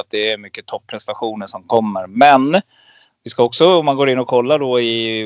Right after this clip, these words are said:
utdelningar, så ser man ju att, eh, det absolut går att hitta omgångar där det kan bli lite pengar. Men det, Halmstad går V sjuttiofem på, på lördag. Och det man kan säga om den banan, det är väl att alla kuskar säger att det är den absolut,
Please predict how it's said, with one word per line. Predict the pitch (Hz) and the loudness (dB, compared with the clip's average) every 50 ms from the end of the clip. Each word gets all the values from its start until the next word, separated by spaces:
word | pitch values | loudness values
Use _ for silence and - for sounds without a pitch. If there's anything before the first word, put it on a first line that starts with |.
| 104 - | -8 -10
utdelningar, | 131 110 104 - 127 135 147 143 135 127 113 104 104 | -12 -14 -8 -4 -2 -2 -2 -2 -4 -6 -6 -8 -10
så | - - 110 107 104 104 101 | -12 -14 -14 -12 -12 -14 -14
ser | 104 - 117 123 127 | -10 -4 -2 -2 0
man | 131 127 117 | 0 -2 -2
ju | 113 104 101 101 98 101 101 | -2 -2 -4 -4 -2 -2 -4
att, | 101 - _ _ _ - | -4 -6 _ _ _ -6
eh, | 101 98 98 98 98 98 98 | -4 -2 -2 -2 -4 -6 -6
det | 95 104 104 104 | -4 -2 0 0
absolut | 101 101 101 - - 104 120 151 160 - | 0 -2 -2 -8 -8 -4 -4 -4 -4 -4
går | - 123 113 110 107 | -4 -2 0 2 0
att | 107 - 110 | 0 -2 -4
hitta | 104 - - | -6 -4 -2
omgångar | 101 98 101 95 101 95 98 98 92 | -4 -4 -4 -6 -8 -8 -8 -6 -4
där | 98 98 95 | -4 -4 -4
det | 98 | -6
kan | 92 - 104 98 95 95 | -8 -8 -12 -12 -12 -14
bli | 95 101 98 95 | -20 -20 -20 -18
lite | 98 98 - - | -18 -16 -16 -6
pengar. | - - 139 139 139 131 117 107 | 0 0 0 2 0 -4 -4 -2
Men | 117 123 | 2 2
det, | 131 131 - _ | 2 0 0 _
Halmstad | - - 165 185 190 185 170 - - - 143 139 170 - _ _ _ | 0 4 4 4 4 2 -4 -4 2 4 4 4 4 -2 _ _ _
går | - 143 135 | -6 -4 -2
V | 139 131 | -2 -4
sjuttiofem | 123 - 127 - 127 - 131 120 117 113 | -4 -6 -12 -16 -10 -8 -6 -6 -6 -8
på, | _ 120 113 113 | _ -10 -10 -10
på | - - | -10 -12
lördag. | 117 110 110 107 104 101 107 113 135 - _ _ _ _ _ _ _ _ _ _ _ - | -8 -6 -4 -4 -4 -2 -4 -6 -6 -8 _ _ _ _ _ _ _ _ _ _ _ -8
Och | 113 123 120 120 _ | -8 -8 -8 -8 _
det | - 135 | -8 -6
man | 131 135 | -6 -4
kan | - 139 131 | -4 -4 -6
säga | - 143 131 | -4 -8 -6
om | 131 | -2
den | 131 147 151 147 | -2 -2 -2 0
banan, | 143 135 127 120 117 117 | -2 -2 -2 -2 -4 -4
det | 120 127 | -4 -4
är | 135 | -4
väl | 131 127 | -2 -2
att | 127 120 - _ _ _ _ _ | -4 -4 -6 _ _ _ _ _
alla | - 156 147 139 139 151 165 | 0 2 2 2 2 -2 -4
kuskar | - - 156 135 - - - 131 | -4 -4 -12 -14 -14 -14 -14 -14
säger | 120 - 131 123 123 123 117 | -12 -8 -8 -8 -6 -6 -6
att | 117 113 - | -6 -8 -8
det | - 113 | -10 -10
är | - 101 - | -12 -12 -20
den | _ 120 123 117 117 - | _ -8 -6 -6 -6 -6
absolut, | 135 131 - _ - - - 123 113 110 104 101 104 _ _ - - | -8 -8 -8 _ -16 -10 -10 -8 -8 -8 -10 -10 -14 _ _ -20 -20